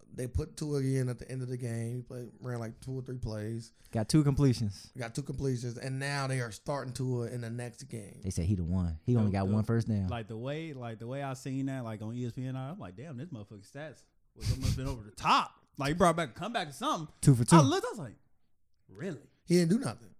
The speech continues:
Speaker 3: I'm
Speaker 2: But
Speaker 3: like, "Why did they do this?" It ain't make no sense. I don't give a
Speaker 1: And,
Speaker 3: fuck.
Speaker 1: and that's why Ryan Fitzpatrick felt so bad. He's like, "I've been fired before, I've been benched before, but this feel different." 'Cause, like, he's like, "I was really invested." He was. They were doing well.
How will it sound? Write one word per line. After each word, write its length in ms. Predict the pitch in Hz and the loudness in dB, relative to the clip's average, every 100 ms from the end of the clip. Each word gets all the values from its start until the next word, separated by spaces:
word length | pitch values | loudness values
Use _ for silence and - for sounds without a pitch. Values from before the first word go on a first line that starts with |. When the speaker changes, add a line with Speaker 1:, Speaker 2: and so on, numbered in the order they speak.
| - | -4
Speaker 3:
I'm 100 | 101 | -2
Speaker 2:
But 60 | |
Speaker 3:
like, 180 | - 101 | -2 -4
"Why 540 | - 117 196 233 233 214 | -10 -10 -8 -8 -10 -10
did 140 | 202 196 | -12 -12
they 140 | 196 | -12
do 180 | 185 240 | -12 -12
this?" 260 | 135 104 120 | -12 -12 -10
It 40 | |
ain't 140 | 135 143 | -8 -8
make 140 | 110 | -8
no 60 | 98 | -10
sense. 180 | 104 101 | -14 -12
I 40 | |
don't 100 | 117 | -12
give 100 | 107 104 | -10 -2
a 40 | |
Speaker 1:
And, 100 | 156 | 2
Speaker 3:
fuck. 80 | - | 4
Speaker 1:
and 140 | 175 175 | 6 6
that's 160 | 185 | 6
why 140 | 180 170 | 6 8
Ryan 260 | 165 165 | 8 6
Fitzpatrick 500 | 156 147 139 147 139 | 4 4 6 6 4
felt 240 | 131 139 131 | 0 0 2
so 120 | 131 | 0
bad. 380 | 123 123 113 104 | 0 0 -2 -4
He's 140 | 143 | -4
like, 100 | 131 | -2
"I've 120 | 139 | 0
been 120 | 143 123 | 0 0
fired 400 | 131 135 135 131 | 2 2 2 2
before, 260 | 131 135 135 | 0 2 2
I've 80 | |
been 120 | 131 117 | 2 0
benched 240 | 127 131 | 0 0
before, 240 | 123 120 113 | -2 -4 -4
but 100 | 113 | -4
this 100 | 113 | -8
feel 120 | 107 | -8
different." 360 | 110 110 - - _ _ _ _ _ - | -8 -10 -12 -20 _ _ _ _ _ -8
'Cause, 160 | 127 127 | -4 -2
like, 180 | 120 - - - | -4 -6 -14 -6
he's 140 | 165 | 0
like, 80 | 139 | 2
"I 40 | 139 | 2
was 80 | 123 | 2
really 260 | 135 147 | 4 4
invested." 400 | 135 123 151 127 | 4 0 -2 -4
He 120 | 117 127 | -6 -2
was. 240 | 151 254 | 0 0
They 100 | - | -2
were 80 | 131 | -6
doing 320 | 151 170 160 | -4 -2 0
well. 420 | 165 269 170 90 | 2 2 0 -4